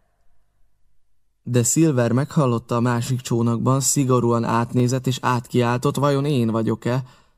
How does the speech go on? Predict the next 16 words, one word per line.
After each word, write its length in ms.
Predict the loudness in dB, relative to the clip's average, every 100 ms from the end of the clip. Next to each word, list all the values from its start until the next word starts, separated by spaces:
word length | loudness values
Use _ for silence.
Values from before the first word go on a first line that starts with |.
| _ _ _ _ _ -4
Ettől 400 | -4 -2 -2 -2
a 60 |
perctől 440 | -2 -6 -4 -4 -2
fogva 300 | -4 -2 -2
nagyon 320 | -2 -4 -6
kezdtem 400 | -4 -4 -4 -4
bánni, 340 | -4 -6 -8
amit 260 | -8 -10 -12
tettem. 540 | -12 -12 -14 -12 -10 -10 _ _ _ _ _ _ _ _ _ _ _ _ _ _ _ _ _ _ _ _ _ _ _ _ -14
A 80 |
csónakok 540 | -6 -2 0 -2 -4 -2
versenyt 540 | 0 0 -2 -4 -4
eveztek 460 | -4 -6 -6 -6 -8
a 60 |
part 360 | -6 -4 -6 -6
felé, 320 | -6 -4 -6